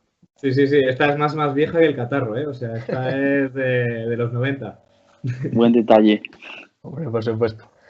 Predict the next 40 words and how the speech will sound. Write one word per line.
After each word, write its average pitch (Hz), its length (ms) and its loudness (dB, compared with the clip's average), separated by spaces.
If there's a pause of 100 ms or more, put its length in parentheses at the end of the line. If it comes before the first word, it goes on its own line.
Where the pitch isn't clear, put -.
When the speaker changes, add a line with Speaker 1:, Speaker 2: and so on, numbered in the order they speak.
(480)
Speaker 2:
Bueno, 117 180 4
pues 110 140 4
para 113 200 4
los 113 160 0
que 123 80 -2
no 127 260 4
conozcan 135 400 2
a 131 60 4
Gonzalo, 139 480 0
cuéntanos 127 400 -2
un 127 120 -8
poco 127 520 2
cómo 131 180 -4
empiezas 123 380 -4
tú 127 80 -6
en 123 80 -6
este 120 220 -6
mundo 120 280 -2
del, 117 480 -2
del 117 160 -2
balonmano 120 580 0
y 135 60 -4
cuál 120 160 -2
ha 113 80 0
sido 113 220 -2
tu 117 120 -8
trayectoria, 120 600 2
a 117 80 -2
pesar 113 240 -6
de, 113 200 -6
de 117 120 -6
ser 123 120 -6
tan 117 160 -2
joven, 123 300 -2
cómo, 113 480 -4
cómo 120 160 -4
empiezas 117 380 -2
con 107 120 -8
este 123 220 -2
deporte 131 520 0